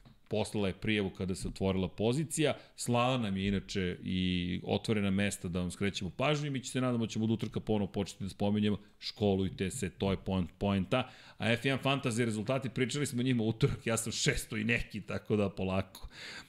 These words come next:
E, dakle, meni se nekako čini da je Mercedes probao s ovim bolidom u prvu trku, ako ne prođe, ide promena skroz izgleda bolida. Hajde da vidimo. Da, Mike Elliott, evo, Benjamin kaže, dobio neku vrstu ultimatuma da doživi projekat ili će vjerojatno biti bivši.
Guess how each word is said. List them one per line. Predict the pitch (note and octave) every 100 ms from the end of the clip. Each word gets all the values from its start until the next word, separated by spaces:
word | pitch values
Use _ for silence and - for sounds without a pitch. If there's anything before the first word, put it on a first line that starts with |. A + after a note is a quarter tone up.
| _ -
E, | G#2 G#2+ G#2 G#2 G2
dakle, | G#2+ G#2+ - G#2
meni | C3 C3
se | C3+
nekako | C3+ B2+
čini | - C#3
da | A#2
je | A2
Mercedes | G2+ B2+ A2
probao | - A#2+ B2
s | -
ovim | B2
bolidom | A2+ A#2+
u | A#2
prvu | G#2+ C3 A#2+
trku, | - C3+
ako | G#2+ A2
ne | A#2
prođe, | A2 A2 G#2
ide | G#2+
promena | - A2+ A2
skroz | F#2+ - G#2+
izgleda | G2 G2+ G2
bolida. | G2 F#2 D#2+ -
Hajde | - A#2 C#3+ C#3+
da | C3+
vidimo. | B2 E2 E2 - - - - - _
Da, | - F#2+ A2 G#2+ G#2 G2+ F#2+ - A2
Mike | A2 B2 B2+ -
Elliott, | C3 C#3 A#2 B2
evo, | A2+
Benjamin | G2 G#2+ G#2+ A#2 G#2
kaže, | A#2+ G#2
dobio | G#2 G#2+ A2+
neku | G#2+ - G#2+
vrstu | A2 A2
ultimatuma | F#2+ G#2+ A2 A#2 G#2+
da |
doživi | G2 F#2 A#2+
projekat | - B2+ C#3 C#3 -
ili | G#2
će | -
vjerojatno | G2 A2 -
biti | G2 F#2+ F#2+
bivši. | F#2 E2